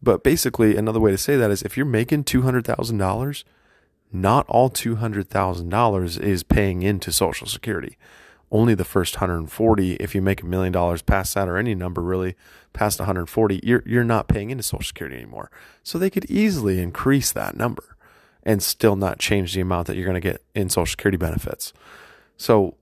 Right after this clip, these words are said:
there are a lot of things. They, they could push the younger generation's full retirement age to age sixty-eight or, or seventy for crying out loud, right? So there are a ton of tools in their back pocket that they could start to pull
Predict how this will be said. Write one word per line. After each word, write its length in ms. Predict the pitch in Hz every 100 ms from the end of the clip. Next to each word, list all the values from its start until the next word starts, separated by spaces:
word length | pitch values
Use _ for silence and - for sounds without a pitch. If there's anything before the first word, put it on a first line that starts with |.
| -
there 240 | 117 180
are 320 | 185 113 90 -
a 60 |
lot 240 | 101 95 101
of 100 | -
things. 280 | - 58 104
They, 120 | 113
they 180 | 113 110
could 180 | 110
push 400 | - 110 101 - -
the 300 | 92 110 107
younger 340 | 98 101 104
generation's 640 | 98 98 92 95 - 95
full 200 | - 92
retirement 520 | 90 87 - 92 92 87
age 300 | 87 87 - - - _ _
to 140 | - -
age 240 | 98 85
sixty-eight 680 | - 98 - 101 92 85 -
or, 220 | 80 95 - -
or 160 | 87
seventy 480 | 104 113 120 101 71
for 140 | - -
crying 300 | - 58 50
out 120 | 52
loud, 240 | 65 62
right? 280 | 80 101 104
So 280 | - 104 92 _ _ _ _ _ _ _ - -
there 220 | 120 113
are 160 | 104 101
a 140 | 98
ton 320 | - - 147
of 160 | 117 -
tools 560 | - 123 95 85 80 - - - - - -
in 220 | 117 107
their 140 | 95
back 320 | 87 92 87
pocket 380 | - 92 87 90
that 160 | - -
they 120 | 98
could 160 | - 92
start 300 | - 90 -
to 80 |
pull 480 | - - 98 95 98